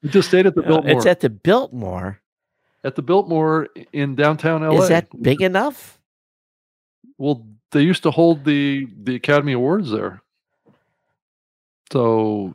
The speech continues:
Speaker 1: I would think
Speaker 2: Okay.
Speaker 1: so.
Speaker 2: All right. Well.
Speaker 1: So, I mean, it's, I mean, the old Academy Awards, like, back in the forties.
Speaker 2: Right.
Speaker 1: But but yeah, I, I, I just stayed in the hotel there just, like, a week, less than a week ago.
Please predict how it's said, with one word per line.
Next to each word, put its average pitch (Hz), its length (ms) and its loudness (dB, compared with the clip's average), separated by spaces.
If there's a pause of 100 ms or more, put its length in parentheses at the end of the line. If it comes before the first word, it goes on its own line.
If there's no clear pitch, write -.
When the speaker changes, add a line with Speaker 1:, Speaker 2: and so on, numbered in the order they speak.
Speaker 1:
I 107 120 0
would 113 140 0
think 104 200 2
Speaker 2:
Okay. 135 100 -2
Speaker 1:
so. 165 180 -4 (300)
Speaker 2:
All 85 140 -16
right. 104 260 -6 (280)
Well. 98 300 -4 (340)
Speaker 1:
So, 107 380 2
I 110 40 -10
mean, 113 200 -2
it's, - 280 -4 (440)
I 135 40 -2
mean, 101 200 -2
the 101 120 -4
old 113 360 4
Academy 98 380 -4
Awards, 95 380 -6
like, 98 180 -4
back 101 220 -2
in 98 80 -6
the 87 160 -10
forties. 101 640 0
Speaker 2:
Right. 87 240 -6 (680)
Speaker 1:
But 113 260 0 (460)
but 127 120 2
yeah, 131 320 4 (140)
I, 127 120 4
I, 123 140 -2
I 117 80 2
just 143 180 2
stayed 131 180 4
in 127 80 2
the 110 60 0
hotel 127 320 0
there 101 180 -4
just, 98 300 -8 (360)
like, 101 200 -4 (100)
a 113 60 -6
week, 120 260 -6 (180)
less 107 280 -4
than 110 80 -4
a - 20 -4
week 113 220 -4
ago. 90 260 -8